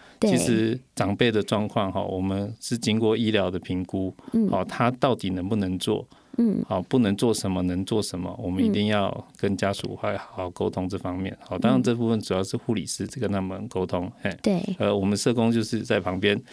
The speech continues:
Speaker 2: 给家属足够的支持跟鼓励这样子。
Speaker 1: 对，对，对。那，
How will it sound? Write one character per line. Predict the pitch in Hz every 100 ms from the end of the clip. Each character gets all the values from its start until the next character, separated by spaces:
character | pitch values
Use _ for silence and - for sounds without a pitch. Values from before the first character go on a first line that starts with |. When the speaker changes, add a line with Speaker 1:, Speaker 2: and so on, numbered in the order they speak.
| - - - - - - -
Speaker 2:
给 | 101
家 | 92 110
属 | - 95
足 | 95 104
够 | 120
的 | 123
支 | 104 - 123
持 | -
跟 | 104 95 101
鼓 | -
励 | 107 -
这 | -
样 | -
子。 | - -
Speaker 1:
对， | - 214
对， | 180 180 165
对。 | 170 165 - - - -
那， | 233 233